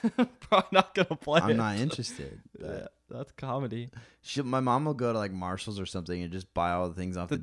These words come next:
Speaker 2: discount
Speaker 1: discount
Speaker 2: rack.
Speaker 1: rack?
Speaker 2: <laughs> Yeah.
Speaker 1: Yeah, for sure. I've got
Speaker 2: And just
Speaker 1: that
Speaker 2: throw
Speaker 1: too.
Speaker 2: it in the thing,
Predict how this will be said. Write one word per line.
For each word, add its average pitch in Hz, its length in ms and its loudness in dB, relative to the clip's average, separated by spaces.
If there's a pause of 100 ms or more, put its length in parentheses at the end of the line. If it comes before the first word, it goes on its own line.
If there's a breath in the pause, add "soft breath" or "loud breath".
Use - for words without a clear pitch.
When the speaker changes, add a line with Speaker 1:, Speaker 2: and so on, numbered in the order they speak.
Speaker 2:
discount 160 300 8
Speaker 1:
discount 175 200 8
Speaker 2:
rack. - 20 8 (180)
Speaker 1:
rack? - 140 -2
Speaker 2:
<laughs> - 0 -
Yeah. 139 140 6
Speaker 1:
Yeah, 147 220 6
for 156 140 0
sure. 143 220 2
I've 143 180 0
got 147 120 2
Speaker 2:
And 110 80 0
just 113 180 -2
Speaker 1:
that 113 60 -2
Speaker 2:
throw 92 160 2
Speaker 1:
too. 92 80 -2
Speaker 2:
it - 20 0
in 95 120 -2
the 92 120 -4
thing, 101 440 -6